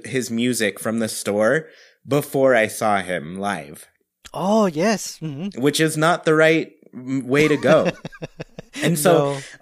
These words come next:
Speaker 1: okay, while you were saying this, I, I w-, I was having a daydream in my mind of,
Speaker 2: <laughs>
Speaker 1: 'cause this has been, we're gonna go into, like, unpopular opinions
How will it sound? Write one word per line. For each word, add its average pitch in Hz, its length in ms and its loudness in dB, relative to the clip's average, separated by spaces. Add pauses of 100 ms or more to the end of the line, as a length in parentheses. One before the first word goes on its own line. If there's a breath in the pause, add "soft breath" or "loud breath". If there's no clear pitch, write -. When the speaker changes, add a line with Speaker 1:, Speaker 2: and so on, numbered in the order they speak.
Speaker 1:
okay, 139 180 4
while 147 180 6
you 214 140 4
were 214 100 4
saying 147 340 2
this, 139 300 2 (420)
I, - 80 -10 (200)
I 147 220 2
w-, 170 520 -2
I 156 120 4
was 175 120 0
having 160 260 0
a 120 40 0
daydream 101 760 -4
in 110 140 -6
my 101 140 -4
mind 92 560 -8 (100)
of, 104 440 0 (420 soft breath)
Speaker 2:
<laughs> 147 840 -6
Speaker 1:
'cause 165 180 -2
this 214 220 2
has 226 160 -4
been, 165 460 2 (720 loud breath)
we're 147 400 0
gonna 220 180 4
go 151 340 2
into, 131 420 -4
like, 113 300 0
unpopular 120 760 0
opinions 104 880 -4